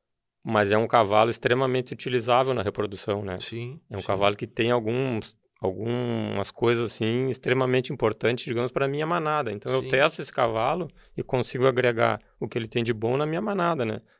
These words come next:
Speaker 1: Nem sempre, às vezes, o cavalo que pode até ganhar o freio de ouro não seja o cavalo ideal pra minha manada, né? Então, a gente, como criador, também tem que ter essa visão, né?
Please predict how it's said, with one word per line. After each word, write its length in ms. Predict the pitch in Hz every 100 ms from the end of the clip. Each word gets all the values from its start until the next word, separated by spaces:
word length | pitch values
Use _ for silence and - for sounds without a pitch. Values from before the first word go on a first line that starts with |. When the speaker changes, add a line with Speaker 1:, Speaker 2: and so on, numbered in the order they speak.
| _
Speaker 1:
Nem 160 | 107
sempre, 560 | 117 147 139 151 156 127 - _ -
às 140 | 107
vezes, 180 | 107 113
o 40 | 113
cavalo 360 | 127 117 117
que 180 | 113 120 107 -
pode 240 | - 120 113
até 200 | - 127
ganhar 240 | 131 123
o 60 | 127
freio 220 | - 123
de 100 | 113
ouro 180 | 113 117
não 100 | 127
seja 200 | - 131
o 20 |
cavalo 260 | 131 131 143
ideal 260 | 139 135 147
pra 180 | 165 165
minha 200 | 165 147
manada, 420 | 117 107 107 101
né? 160 | 101 107 _ -
Então, 140 | 120
a 40 | 113
gente, 180 | 117
como 200 | - 123
criador, 340 | 117 120 110 123
também 240 | 131 120
tem 140 | 120 131
que 60 |
ter 80 | -
essa 180 | 127 151
visão, 340 | 151 131 143
né? 160 | 151